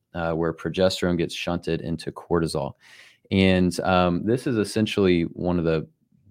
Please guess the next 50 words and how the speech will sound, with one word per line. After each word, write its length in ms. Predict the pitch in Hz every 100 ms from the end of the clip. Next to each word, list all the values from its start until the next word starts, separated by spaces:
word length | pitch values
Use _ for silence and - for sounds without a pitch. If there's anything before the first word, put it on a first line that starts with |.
| -
biggest 380 | 92 90 87 -
issues 540 | 85 92 - 92 90 78
as 180 | 82
well 360 | 80 87 87 87
with, 360 | 85 82 - _ _ - _ _
uh, 260 | 90 85 80
some 200 | - 92
of 20 |
the 100 | 85
low 200 | 85 85
testosterone 680 | - 90 87 85 - 82
stuff 200 | 80 80
too 280 | - - 87
for 180 | 82 87
men, 520 | 85 90 98 85 98
which 260 | 120 92 -
we'll 100 | 87
get 140 | 82
into 240 | 85 - 85
in 80 |
a 60 | 80
second. 460 | - 85 85 82 80 _ - _ _
Um, 460 | 92 87 85 80 78 _ -
but 80 |
that 180 | 90 87
cortisol 400 | - 110 98 85
shunt 240 | - 90 80
is 80 |
gonna 160 | - 82
impact 400 | 80 78 80 80
so 160 | - 85
many 160 | 80
things. 300 | 80 78 80
We've, 180 | 110 107 - _
we've 100 | 120
talked 240 | 120 127 127
about 220 | 123 120
cortisol 460 | - 120 117 117 110
a 20 |
lot. 300 | 101 101 104
I'll 100 | 98
just 280 | 98 - - - - -
put 140 | - 92
a 60 |
plug 360 | 85 - 95 92
in 120 | 90
real 280 | 85 90 92
quick 300 | - 92 90
with 120 | 90
cortisol 640 | - 95 95 90 87 85